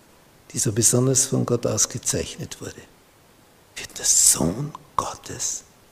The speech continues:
außerhalb der Mauern ans Kreuz geschlagen. Das war schon was. Und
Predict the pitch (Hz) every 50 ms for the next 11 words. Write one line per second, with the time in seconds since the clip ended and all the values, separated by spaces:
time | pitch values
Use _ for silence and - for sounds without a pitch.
0 | _ - - - - - - _ _ _ _ _ _ _ - - - - - -
1 | - 87 92 110 - - 107 92 90 85 82 85 92 - - - - - - -
2 | - - - - - - - - - - - - - - - - - - - -
3 | - - - - - - - _ _ _ - - _ - _ _ _ _ _ _
4 | _ _ _ _ _ _ _ _ _ - _ _ _ _ - - - - - -
5 | - - - - - - - - - - - - - - _ _ _ - _ _
6 | - _ _ - - _ - _ _ _ _ - _ _ _ _ _ _ _ _
7 | _ _ _ _ _ _ _ _ _ _ _ _ _ _ _ _ _ _ _ _
8 | - 127 110 104 - - - - - -